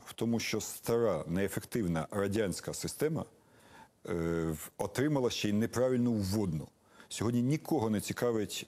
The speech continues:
е, боротьба з злочинністю. Послухайте, в Києві, наприклад,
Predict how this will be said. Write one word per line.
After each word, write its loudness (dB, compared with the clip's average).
е, 2
боротьба 2
з -10
злочинністю. -6
Послухайте, -2
в -6
Києві, 0
наприклад, -2